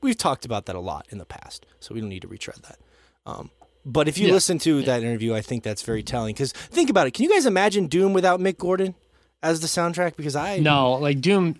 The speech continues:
Speaker 2: twenty sixteen soundtrack is far superior to Doom Eternal. I like Doom Eternal soundtrack, but twenty sixteen is much, um,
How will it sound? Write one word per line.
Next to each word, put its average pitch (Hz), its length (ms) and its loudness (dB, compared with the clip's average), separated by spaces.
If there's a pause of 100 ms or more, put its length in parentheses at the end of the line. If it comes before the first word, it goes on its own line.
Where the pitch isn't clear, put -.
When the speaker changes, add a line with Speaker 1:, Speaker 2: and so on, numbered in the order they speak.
(120)
Speaker 2:
twenty 175 220 0
sixteen 143 520 0
soundtrack 123 580 -2
is 117 140 -6
far 117 220 -2
superior 107 480 -6
to 104 100 -6
Doom 104 240 -6
Eternal. 101 380 -8
I 139 140 -2
like 180 260 0
Doom 131 160 0
Eternal 110 340 -8
soundtrack, 101 640 -8
but 98 240 -12 (1000)
twenty 131 180 -4
sixteen 117 420 -8
is 104 200 -10 (280)
much, - 540 -4 (1200)
um, 107 880 -8